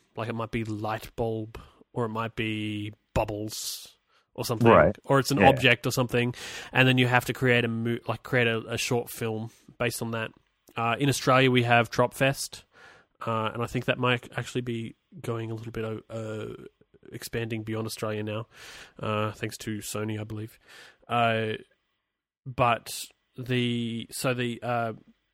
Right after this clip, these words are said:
Speaker 1: you know, they, you, you, you develop a, a movie based on a theme. Well, this is kind of the same thing, except it's a game based on the sa-, on a theme.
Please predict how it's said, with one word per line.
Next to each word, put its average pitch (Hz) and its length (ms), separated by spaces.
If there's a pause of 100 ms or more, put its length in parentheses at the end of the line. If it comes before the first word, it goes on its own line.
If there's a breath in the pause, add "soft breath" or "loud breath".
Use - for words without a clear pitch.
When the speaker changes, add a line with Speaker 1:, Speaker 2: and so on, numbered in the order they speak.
(540)
Speaker 1:
you 135 80
know, 123 100
they, 113 180
you, 127 160
you, 123 300
you 120 180 (300)
develop 120 360
a, 110 220
a 117 60
movie 117 320
based 110 280
on 113 80
a 107 60
theme. 117 380
Well, 120 100
this 131 160
is 127 140
kind 139 320
of 135 60
the 131 60
same 131 240
thing, 131 240
except 127 320
it's 120 120
a 143 60
game 131 340 (160)
based 120 260
on 117 80
the 110 80
sa-, - 180
on 113 140
a 107 60
theme. 107 260